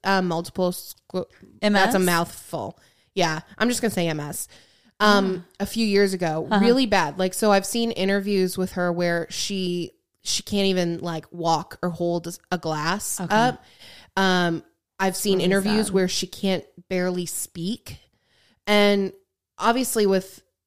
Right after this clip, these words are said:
Speaker 1: M S, like, there's an ebb and a flow to your symptoms,
Speaker 2: Yeah.
Speaker 1: um, for some people, and she is one of those. So the fact that she was even able to come out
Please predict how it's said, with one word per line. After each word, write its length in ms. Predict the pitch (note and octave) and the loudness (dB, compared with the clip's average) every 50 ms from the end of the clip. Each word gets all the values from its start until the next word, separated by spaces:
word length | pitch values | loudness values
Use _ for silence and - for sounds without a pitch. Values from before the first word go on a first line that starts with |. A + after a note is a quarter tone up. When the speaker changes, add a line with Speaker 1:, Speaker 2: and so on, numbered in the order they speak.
| _ _ - | _ _ -2
Speaker 1:
M 180 | G3+ G3+ G3+ | 0 2 4
S, 360 | F#3+ F#3+ F#3 F#3 F#3 - - F#3 | 4 2 2 0 0 -4 -6 -4
like, 260 | F#3 F3 E3+ E3+ - - | -2 -2 -2 -4 -6 -14
there's 300 | G3 F#3 G#3 G3 G3 F3+ | -2 0 2 2 2 2
an 100 | G3 F#3 | 0 -2
ebb 280 | - - F3+ F3+ F#3 F3+ | -2 -2 0 0 0 0
and 80 | F#3 F3+ | 0 0
a 40 | E3+ | -2
flow 640 | - - - F3 F3 E3+ E3+ E3+ E3+ F3 F#3 F#3+ F#3+ | -4 -6 -2 0 0 2 2 2 2 4 2 2 0
to 600 | - - - G3+ F3+ F3 F3 F3 F3 F3 F3 E3 - E3+ | -2 -2 0 2 2 2 4 2 2 0 0 -2 -4 -6
your 140 | F3+ F#3 F3 | -6 -6 -6
symptoms, 840 | - - F3 F3 F#3 G3 G#3+ A3 A3+ A#3 B3 C4 C4+ C4+ - - | -4 -2 -2 -2 -2 0 0 2 2 2 2 0 -2 -2 -4 -2
Speaker 2:
Yeah. 340 | F#3+ F3+ F#3 G3 F#3+ F#3 F3+ | 0 0 2 2 2 2 2
Speaker 1:
um, 80 | F3+ F#3 | 0 -2
for 120 | - G#3+ | -2 -2
some 280 | G#3 - A#3 A3 A3 A3 | -2 0 0 0 0 0
people, 440 | A#3+ B3 - - C4 C4+ C4+ C4 - | -2 -4 0 2 4 6 6 4 2
and 160 | - F#3 F3+ | 0 -2 -4
she 200 | - - G#3 G3+ | -4 -2 0 0
is 100 | G3 F#3+ | 0 0
one 160 | F3+ E3 D#3+ | 0 -2 -2
of 120 | E3+ F3+ F#3+ | -2 0 2
those. 280 | G#3+ A3 A3+ A#3 A3+ | 2 2 2 2 0
So 340 | - - G#3 F#3+ F#3 F3+ E3+ - - - - - - - - _ - | 0 2 2 4 4 2 0 -4 -14 -20 -20 -20 -20 -20 -18 _ -2
the 120 | A3 G#3+ | -2 0
fact 340 | G#3+ - G#3 G#3 C4 - - | 2 2 2 2 2 0 -4
that 80 | E4+ | -6
she 260 | - - - - G#3+ G3+ | -6 -4 -4 -4 -2 0
was 220 | G#3 A3 G#3+ G#3+ - | 0 0 0 -2 -6
even 400 | F#3+ F3+ F3+ F#3 G3 G3 F#3+ - - | -4 -4 -2 0 0 0 -2 -4 -6
able 680 | F3 E3+ E3 E3+ F3+ F#3+ G3+ G3+ G#3 G#3 G#3+ - - _ _ - | -6 -6 -6 -4 -2 0 2 2 2 2 0 -2 -6 _ _ -8
to 160 | - A#3 G#3 | -6 -6 -6
come 300 | - - - G#3 G3+ G3+ | -6 -6 -4 0 0 2
out 500 | F#3+ F#3 F#3 F#3 F#3 G3 G3 F#3+ - - | 2 2 4 4 2 2 2 0 -4 -10